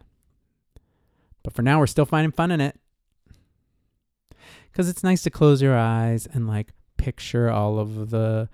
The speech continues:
friends out there listening, the new friends, the friends we haven't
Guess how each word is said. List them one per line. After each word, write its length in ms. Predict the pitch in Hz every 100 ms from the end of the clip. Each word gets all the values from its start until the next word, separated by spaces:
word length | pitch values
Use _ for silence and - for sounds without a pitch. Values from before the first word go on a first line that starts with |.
| _ _ _
friends 560 | - 113 107 107 107
out 180 | 110 110
there 160 | 123 117
listening, 1400 | 110 104 - - 110 107 107 104 104 104 104 104 107 110 - _ _ _ _ _ _ _ -
the 80 | 117
new 220 | 107 110
friends, 1200 | - 113 107 107 104 107 107 107 107 - - - _ -
the 40 |
friends 240 | - 117
we 80 | 113
haven't 220 | 117 123